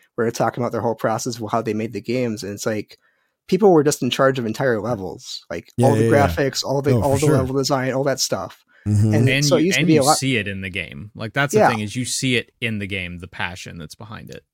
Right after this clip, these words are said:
Speaker 1: So, like, game development used to be, like, a very highly in-, you know, very technical, but also very highly involved creative mark that everyone could kinda leave on it. And I feel like it's different these days, and where you're, like,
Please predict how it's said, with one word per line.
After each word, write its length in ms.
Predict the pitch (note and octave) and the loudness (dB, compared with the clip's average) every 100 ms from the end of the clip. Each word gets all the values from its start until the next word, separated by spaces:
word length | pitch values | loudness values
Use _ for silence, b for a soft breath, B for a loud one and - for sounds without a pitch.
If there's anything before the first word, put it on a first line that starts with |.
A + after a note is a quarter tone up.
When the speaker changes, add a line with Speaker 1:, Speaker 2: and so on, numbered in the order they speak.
| _ _ | _ _
Speaker 1:
So, 180 | - F#3 | -2 2
like, 120 | E3 | 2
game 180 | E3+ F#3+ | 2 -2
development 360 | F3 E3+ D#3 D3 | 0 0 0 -2
used 160 | E3 - | -4 -4
to 80 | C#3 | -2
be, 140 | D#3 | -2
like, 120 | B2 | 0
a 80 | B2 | -2
very 380 | B2 C3 D3 C3 | -2 0 2 0
highly 320 | B2 B2+ B2 | 0 -2 -4
in-, 160 | A#2+ - _ | -6 -8 _
you 80 | F#3 | -10
know, 120 | A2+ A2 | -10 -6
very 200 | C3+ C3 | -4 -2
technical, 460 | E3+ - C#3 B2 B2 | -2 -4 -6 -6 -6
but 80 | |
also 220 | A2+ B2+ B2+ | -6 -6 -4
very 340 | B2+ B2+ B2 | -4 -2 -4
highly 340 | A#2 A#2+ A#2+ | -4 -4 -4
involved 540 | A#2 A#2 A#2 A#2 B2 - - | -6 -6 -6 -8 -10 -18 -8
creative 380 | D3+ B2 A#2 | -4 -2 -4
mark 280 | A#2+ C3 A#2+ | -4 -4 -4
that 120 | A#2 | -6
everyone 260 | A#2 A#2+ A2+ | -6 -6 -6
could 120 | A2 | -8
kinda 240 | B2 B2+ A2+ | -6 -6 -4
leave 240 | C#3 C#3+ | -4 -4
on 160 | G#2+ G#2 | -6 -8
it. 160 | F2+ | -12
And 80 | A2+ | -10
I 100 | A#2 | -12
feel 160 | - C3+ | -4 -4
like 120 | B2+ | -4
it's 160 | A#2 - | -6 -4
different 440 | C3+ - A#2 - _ | -4 -2 -6 -8 _
these 260 | D3+ B2 B2 | -6 -6 -4
days, 380 | A2+ G#2+ G#2 A2+ | -6 -6 -8 -8
and 200 | G#2+ G2 | -8 -8
where 140 | G#2+ | -8
you're, 180 | A2+ A2 | -6 -6
like, 300 | A2 - | -10 -12